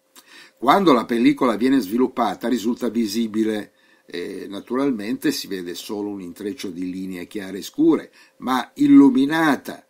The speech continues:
da un altro raggio laser, ecco apparire il soggetto originale. Quindi la tridimensionalità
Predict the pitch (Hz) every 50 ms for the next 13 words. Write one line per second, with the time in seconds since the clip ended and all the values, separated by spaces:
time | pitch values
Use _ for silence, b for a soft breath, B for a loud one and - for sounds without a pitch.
0 | _ _ _ _ - - 110 104 107 104 98 92 98 117 123 127 139 139 - -
1 | 110 90 85 82 80 104 113 113 113 107 90 131 143 160 165 165 160 160 160 139
2 | 127 156 160 170 - - b b b b b b b - 170 170 165 - _ -
3 | - 104 98 - - 151 160 - - _ - 180 165 135 113 98 98 95 95 101
4 | 104 - - 147 160 143 - - 127 120 87 82 85 87 76 71 _ _ - 87
5 | - - 110 117 110 95 87 78 73 73 73 - - - _ _ _ _ _ _
6 | _ _ _ _ _ _ _ - 143 143 123 95 80 - - _ b b b b
7 | b b b 110 120 - - - 131 147 170 147 143 127 107 110 117 120 - -
8 | 95 92 87 90 92 95 90 90 82 - - - - - -